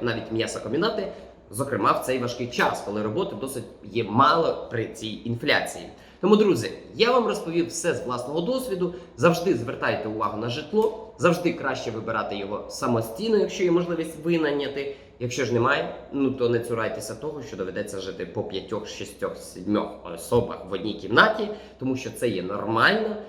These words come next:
І якщо в такому випадку ви потрапили в таке рабство, то рекомендую, щоб воно було безкоштовним.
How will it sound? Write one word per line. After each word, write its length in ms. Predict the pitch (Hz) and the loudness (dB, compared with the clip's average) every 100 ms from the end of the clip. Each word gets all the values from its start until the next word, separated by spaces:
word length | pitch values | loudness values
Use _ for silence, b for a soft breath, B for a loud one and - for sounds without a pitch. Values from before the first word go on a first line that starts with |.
| B | B
І 120 | 160 | 2
якщо 280 | 127 - 110 | 2 2 -4
в 40 | - | -8
такому 300 | 104 - 87 | -8 -10 -8
випадку 420 | 101 95 87 95 | -6 -6 -6 -8
ви 120 | 92 | -10
потрапили 460 | 92 90 85 90 87 | -8 -8 -8 -8 -8
в 40 | |
таке 260 | 92 92 95 | -8 -4 2
рабство, 580 | - - - 180 180 180 | 2 2 -4 -6 -6 2
то 100 | 285 | 4
рекомендую, 560 | 247 - 165 175 202 | 4 2 0 2 2
щоб 220 | 196 131 110 | 0 -2 -2
воно 180 | 123 | -4
було 280 | 117 107 104 | -4 -6 -4
безкоштовним. 840 | 139 156 - 113 - 110 92 87 | -4 -4 -4 -8 -4 -2 -2 -6